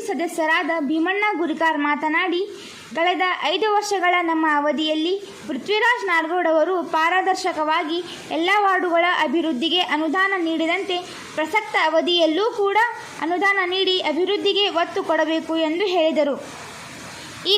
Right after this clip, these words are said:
ಕಾರ್ಯಕ್ರಮದಲ್ಲಿ ಪಟ್ಟಣ ಪಂಚಾಯತ ಮಾಜಿ ಅಧ್ಯಕ್ಷರು ಹಾಗೂ ಹಾಲಿ ಸದಸ್ಯರಾದ ಪೃಥ್ವಿರಾಜ್ ನಾಡಗೌಡ್, ಸಿ ಬಿ ಅಸ್ಕಿ, ಗುರುಪ್ರಸಾದ್ ದೇಶ್ಮುಖ್, ಕನ್ನಡ ಸಾಹಿತ್ಯ ಪರಿಷತ್ತಿನ ತಾಲೂಕಾ ಅಧ್ಯಕ್ಷರಾದ ಕಾಮರಾಜ್ ಬಿರಾದಾರ್, ಮಹಾಂತೇಶ್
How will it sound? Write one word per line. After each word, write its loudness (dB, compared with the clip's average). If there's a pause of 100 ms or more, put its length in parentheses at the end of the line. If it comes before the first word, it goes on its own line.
ಕಾರ್ಯಕ್ರಮದಲ್ಲಿ 2 (140)
ಪಟ್ಟಣ 0 (140)
ಪಂಚಾಯತ 0 (160)
ಮಾಜಿ 0 (140)
ಅಧ್ಯಕ್ಷರು 0 (140)
ಹಾಗೂ 0 (360)
ಹಾಲಿ 2
ಸದಸ್ಯರಾದ 0 (140)
ಪೃಥ್ವಿರಾಜ್ -2
ನಾಡಗೌಡ್, 0 (380)
ಸಿ -2 (100)
ಬಿ 0 (140)
ಅಸ್ಕಿ, -4 (460)
ಗುರುಪ್ರಸಾದ್ 0
ದೇಶ್ಮುಖ್, -2 (440)
ಕನ್ನಡ 0 (120)
ಸಾಹಿತ್ಯ -2 (120)
ಪರಿಷತ್ತಿನ -2 (180)
ತಾಲೂಕಾ 2 (200)
ಅಧ್ಯಕ್ಷರಾದ 0 (640)
ಕಾಮರಾಜ್ 2
ಬಿರಾದಾರ್, 2 (440)
ಮಹಾಂತೇಶ್ 0